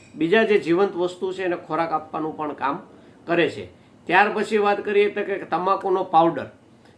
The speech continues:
તમાકુના પાવડર એટલે કે પાનનો જે વેસ્ટેજ હોય છે એ પણ ઘણું ખરું આપણે એગ્રીકલ્ચરમાં વપરાતું હોય છે. એ એન્ટીબેક્ટેરિયલ, એન્ટીફંગલ તરીકે પણ કામ કરે છે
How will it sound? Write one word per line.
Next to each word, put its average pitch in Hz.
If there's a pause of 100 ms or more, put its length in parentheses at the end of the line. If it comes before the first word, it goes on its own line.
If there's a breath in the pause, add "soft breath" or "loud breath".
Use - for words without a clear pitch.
(140)
તમાકુના 202
પાવડર 196
એટલે 196
કે 226
પાનનો 196
જે 180 (400)
વેસ્ટેજ 180
હોય 190
છે 180
એ 175
પણ 220
ઘણું 190
ખરું 180
આપણે 175
એગ્રીકલ્ચરમાં 170
વપરાતું 175
હોય 131
છે. 113 (380 loud breath)
એ 196
એન્ટીબેક્ટેરિયલ, 190
એન્ટીફંગલ 180
તરીકે 180
પણ 202
કામ 185
કરે 175
છે 170